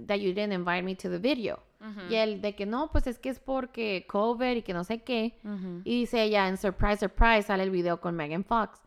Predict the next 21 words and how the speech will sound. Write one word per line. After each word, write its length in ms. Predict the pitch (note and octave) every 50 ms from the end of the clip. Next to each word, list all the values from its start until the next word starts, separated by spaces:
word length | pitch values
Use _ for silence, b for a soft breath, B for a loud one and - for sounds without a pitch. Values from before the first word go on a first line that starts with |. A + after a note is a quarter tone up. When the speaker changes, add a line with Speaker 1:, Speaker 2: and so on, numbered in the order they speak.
| _
Speaker 2:
Ujú. 240 | - A3+ G#3+ F#3 F3+
Speaker 1:
Y 80 | G3 B3+
dice, 180 | B3 G#3+ B3
"I'm 200 | - - F3+ A3
not 140 | B3+ D4 D4+
even 260 | D#4+ C#4+ C#4 A3 G3
mad 220 | F#3 F3+ F3 F3+ F#3
about 240 | F3 E3+ D#3 - -
it". 60 | -
O 60 | E3+ F3
sea, 260 | - G3+ F3 - - - _ _ _ _ -
she's 320 | - G3+ - - G#3 F#3+ G3+
Megan 260 | G3 F#3 F#3 F3 F3
Fox. 560 | F3 - F3+ F#3 F#3 F3+ F3+ F3+ F#3 - - - b b b b b b b b b b -
Y 80 | B3+ C#4
le 80 | C#4
dijo 400 | C#4 C#4+ B3 - C#4+ C4+ C4 B3+
ellos 300 | B3+ B3 B3 B3 A#3 A3
como 220 | - B3+ A#3+ A#3+ A#3
que, 380 | - A3+ F3+ - - - _ _
"Ok, 220 | A3+ A#3 A3+ -